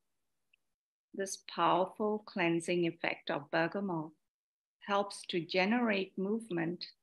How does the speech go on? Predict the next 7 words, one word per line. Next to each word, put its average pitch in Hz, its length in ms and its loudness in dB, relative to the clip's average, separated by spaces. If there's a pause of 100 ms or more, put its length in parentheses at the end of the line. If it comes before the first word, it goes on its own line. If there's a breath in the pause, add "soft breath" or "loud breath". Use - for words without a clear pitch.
(320)
in 165 160 0
our 156 280 0
energy 165 440 -2
system. - 640 -12 (1500)
And 190 180 0
we 233 160 4
are 214 160 2